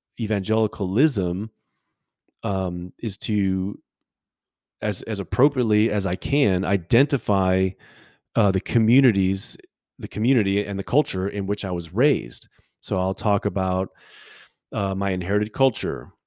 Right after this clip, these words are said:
or, um, the culture in which I was brought up, or,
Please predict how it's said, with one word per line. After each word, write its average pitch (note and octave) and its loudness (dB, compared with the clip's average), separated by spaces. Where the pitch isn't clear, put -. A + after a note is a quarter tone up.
or, G2+ -2
um, F2+ -4
the F2 -10
culture G2+ 0
in F#2+ 0
which F#2+ -2
I F#2+ -2
was F#2 0
brought G#2 4
up, C3 4
or, F2 -2